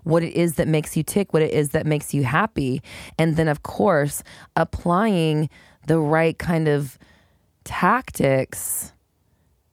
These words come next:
in order to create the reality that you want.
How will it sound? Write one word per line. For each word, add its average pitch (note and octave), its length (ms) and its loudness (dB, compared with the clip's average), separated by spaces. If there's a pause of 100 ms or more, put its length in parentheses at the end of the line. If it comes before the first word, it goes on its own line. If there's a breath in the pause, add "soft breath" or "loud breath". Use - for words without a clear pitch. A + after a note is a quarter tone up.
(140)
in D#3+ 220 2
order D#3 260 2
to D#3+ 240 -2
create D#3 520 -2
the D3 120 2
reality C#3+ 440 2
that - 180 -4
you C#3+ 140 0
want. - 560 -4